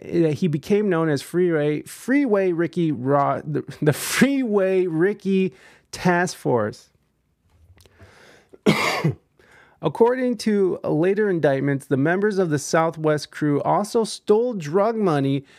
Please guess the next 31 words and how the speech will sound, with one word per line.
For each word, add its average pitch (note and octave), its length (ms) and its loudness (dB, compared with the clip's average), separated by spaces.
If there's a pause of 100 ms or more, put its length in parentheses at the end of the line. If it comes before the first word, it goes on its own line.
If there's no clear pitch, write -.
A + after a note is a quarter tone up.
(160)
and D3 140 -4
possessions G3+ 580 0
from F3+ 240 0
drug F3+ 300 0
traffickers. A#2+ 640 -2 (340)
According B3+ 480 2
to A#3 140 0
later G3+ 340 0
federal G3 400 0
indictment F#3 640 0
in, E3 720 -4
uh, C3 460 0
April F#3 400 0
of C#3 160 -8
nineteen F3+ 400 0
eighty-seven, D#3 540 -2
the - 80 -2
officers D#3+ 480 -4
chased - 420 -2
Ross E3+ 320 0
and C3 100 -2
shot F#3 400 0
at F3+ 180 0
him E3+ 280 0 (320)
when D3+ 160 0
he D3+ 100 0
fled. C3+ 480 -2 (2000)
According G3 560 0
to G3+ 120 2
a E3+ 40 0
subsequent F3 880 -2